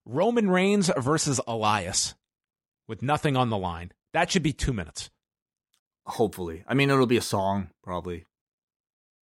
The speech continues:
Speaker 1: Yeah, do the Elias song. Uh, Roman kills him, and you
Speaker 2: Sing.
Speaker 1: ensure a big reaction for Roman.
Speaker 2: Sure.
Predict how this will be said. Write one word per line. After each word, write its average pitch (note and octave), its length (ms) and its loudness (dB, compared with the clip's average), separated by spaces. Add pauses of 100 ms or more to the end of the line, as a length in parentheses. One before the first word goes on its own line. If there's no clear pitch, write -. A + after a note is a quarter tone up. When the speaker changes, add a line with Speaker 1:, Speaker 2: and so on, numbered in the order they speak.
(120)
Speaker 1:
Yeah, F#2+ 440 -2
do F#3 200 -2
the F3 120 -2
Elias C#3 420 0
song. C#3+ 460 -2 (400)
Uh, A2 160 -8
Roman D#3+ 340 0
kills D3+ 420 -2
him, D#3+ 180 -2 (240)
and A#2 480 -4 (440)
you C3 100 -6
Speaker 2:
Sing. D#3 100 0
Speaker 1:
ensure C#3+ 360 0
a A2 140 -2 (120)
big E3 160 0
reaction A#2 420 0
for A2+ 140 -4
Roman. E2+ 300 -8 (600)
Speaker 2:
Sure. - 280 -20